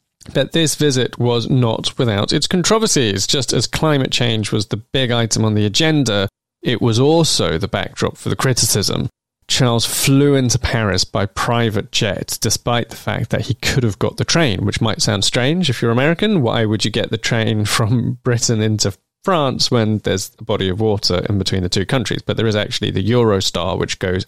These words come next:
underneath the Channel, um, and up again into France. Um, so it's a really cheap way to travel. I actually just of this weekend booked my parents for my dad's eightieth birthday, put them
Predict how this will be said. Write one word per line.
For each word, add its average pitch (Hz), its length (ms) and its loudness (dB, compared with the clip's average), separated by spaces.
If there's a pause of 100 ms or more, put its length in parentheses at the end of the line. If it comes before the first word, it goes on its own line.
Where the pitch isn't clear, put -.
(120)
underneath 110 640 0
the 107 80 -4
Channel, 104 460 -2 (520)
um, 95 320 0
and 98 340 -2 (140)
up 117 220 -2
again 92 280 -2
into 95 260 -2
France. - 440 -4 (480)
Um, 104 400 0
so 113 160 2
it's - 220 -2
a 131 40 2
really 135 220 2
cheap - 300 -2
way 92 200 0
to - 120 -2
travel. 113 400 0
I 113 160 0
actually 107 460 0
just - 600 0
of 131 200 -2
this 104 320 0
weekend 117 680 0
booked - 340 -2
my 101 240 0
parents 123 540 0
for 117 100 -2
my 101 140 0
dad's 107 320 0
eightieth 104 400 -2
birthday, 101 320 0
put - 300 -4
them 110 380 0